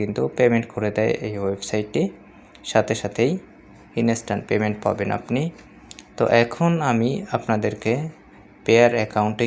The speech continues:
গিয়ে দেখাবো যে আমার পেমেন্টটি করেছে কিনা। এখানে আমার ব্যালেন্সটা দেখতে পাচ্ছেন পাঁচশো পঁয়ত্রিশ রাব রয়েছে, যেটা এর আগে ছিল। এখন আমি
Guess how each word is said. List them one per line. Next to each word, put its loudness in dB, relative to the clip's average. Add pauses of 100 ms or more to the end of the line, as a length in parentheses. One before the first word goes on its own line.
গিয়ে 0 (120)
দেখাবো -4 (420)
যে 0 (400)
আমার 0 (140)
পেমেন্টটি -4 (100)
করেছে -2
কিনা। -4 (600)
এখানে 2
আমার 4
ব্যালেন্সটা 2 (120)
দেখতে -4
পাচ্ছেন -2 (680)
পাঁচশো 2
পঁয়ত্রিশ -2
রাব 2 (120)
রয়েছে, -2 (200)
যেটা -2 (100)
এর -4 (100)
আগে -6 (100)
ছিল। -4 (800)
এখন -2 (120)
আমি 0